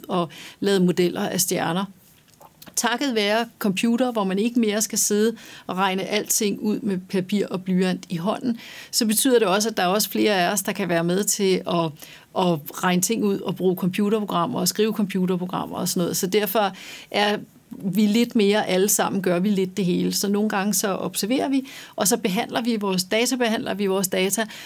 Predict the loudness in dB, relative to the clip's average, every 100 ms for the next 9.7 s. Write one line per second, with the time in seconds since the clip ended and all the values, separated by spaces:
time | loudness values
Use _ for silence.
0 | -16 -2 2 4 2 2 2 2 4 4
1 | 4 4 2 2 -2 0 0 0 -2 0
2 | 0 0 -2 0 0 0 -2 0 0 0
3 | 2 2 2 -2 -14 -20 -20 -10 2 4
4 | 4 2 2 0 2 2 2 2 -2 -4
5 | -20 _ 0 0 2 0 0 -2 0 0
6 | -2 0 0 0 0 0 0 0 0 0
7 | 0 0 2 4 4 4 2 0 0 0
8 | 2 2 0 0 0 0 0 -2 -4 -4
9 | -2 0 0 0 0 -2 -6